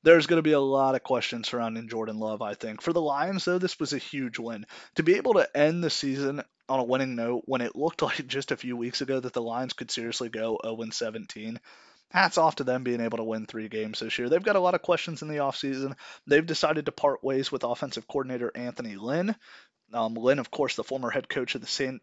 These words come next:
you know, San Diego and Los Angeles Chargers. So it'll be interesting to see what the Lions do as far as an offensive identity goes. It'll be interesting to see, do they move on from Jared Goff at quarterback,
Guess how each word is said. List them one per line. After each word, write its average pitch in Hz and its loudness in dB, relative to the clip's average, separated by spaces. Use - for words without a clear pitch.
you 143 -8
know, 107 -8
San 156 2
Diego 135 2
and 117 0
Los 117 -2
Angeles 127 -4
Chargers. 123 -4
So 180 0
it'll 214 -2
be 233 0
interesting 165 0
to 135 -2
see 151 -2
what 139 8
the 151 6
Lions 131 4
do 139 0
as 123 0
far 139 4
as 131 -2
an 123 -6
offensive 127 0
identity 127 -2
goes. 135 0
It'll 127 -4
be 123 0
interesting 120 -6
to 117 -8
see, 123 -6
do 123 -4
they 120 -4
move 123 -8
on 120 -4
from 156 -8
Jared 143 -2
Goff 143 -2
at - -8
quarterback, 165 -4